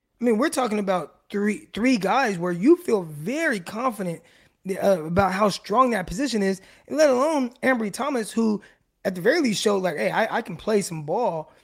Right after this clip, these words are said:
if need be." Now, he's been up and down, and we've seen him kinda get dusted in practice, whatever the case is.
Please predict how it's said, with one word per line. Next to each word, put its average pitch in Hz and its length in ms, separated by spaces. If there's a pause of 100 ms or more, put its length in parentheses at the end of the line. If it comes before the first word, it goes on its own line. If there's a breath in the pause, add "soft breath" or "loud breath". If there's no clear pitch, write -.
(180 soft breath)
if 175 180
need 175 280
be." 185 300
Now, 175 220
he's 202 240
been 175 260
up 180 160
and 151 100
down, 170 280
and 123 100
we've 160 160
seen 143 300
him 135 180
kinda 135 220
get 127 180
dusted 165 320
in 127 100
practice, 175 380
whatever 170 260
the 160 60
case 233 240
is. 185 160